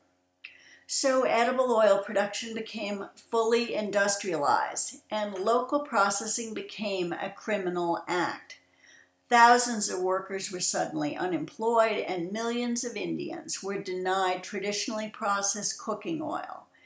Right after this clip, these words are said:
Instead, cheap, highly processed, unhealthy soy oil immediately replaced mustard oil in the marketplace. And what a surprise, throughout that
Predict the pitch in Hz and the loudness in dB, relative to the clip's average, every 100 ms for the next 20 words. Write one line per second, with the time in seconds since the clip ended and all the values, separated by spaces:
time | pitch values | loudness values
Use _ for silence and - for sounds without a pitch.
0 | - - _ 233 240 - 302 311 - 175 | -20 -20 _ -6 -2 4 10 12 10 2
1 | - 285 285 294 - 254 233 233 233 - | 0 2 2 0 -4 2 4 4 2 -2
2 | 247 226 220 - 185 190 - - 220 240 | 0 4 4 4 2 0 -2 -2 0 0
3 | 254 247 214 214 202 165 - 214 190 190 | -2 0 -2 -2 -6 -2 0 2 4 4
4 | - 156 139 151 - 196 196 202 240 214 | 2 2 2 -2 -6 -6 -6 -4 -4 -2
5 | 165 - 180 175 170 175 202 170 170 - | -2 -2 -4 -4 -4 -6 -4 -4 -2 -6
6 | - 196 196 - 185 156 170 160 151 151 | -8 -4 -2 -2 -6 -6 -2 0 0 -4
7 | 175 160 156 151 - - - 156 - - | -4 -4 -2 -2 -4 -10 -10 -8 -8 -8
8 | - - - _ _ _ _ _ _ _ | -8 -10 -16 _ _ _ _ _ _ _
9 | _ _ 208 220 190 196 202 220 269 - | _ _ -2 0 0 4 6 6 6 0
10 | 277 262 247 180 - - - 196 180 185 | -2 0 4 6 4 -2 -4 0 4 4
11 | 190 190 175 - | 4 2 2 2